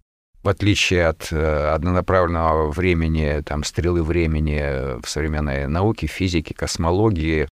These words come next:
но пока не касаясь вечности,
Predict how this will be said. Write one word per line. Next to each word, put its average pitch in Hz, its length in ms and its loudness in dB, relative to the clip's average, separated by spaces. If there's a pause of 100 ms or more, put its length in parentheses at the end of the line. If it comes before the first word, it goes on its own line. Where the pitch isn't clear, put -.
(520)
но 95 340 4 (240)
пока 90 240 2
не 90 100 0
касаясь 87 560 0
вечности, - 760 -2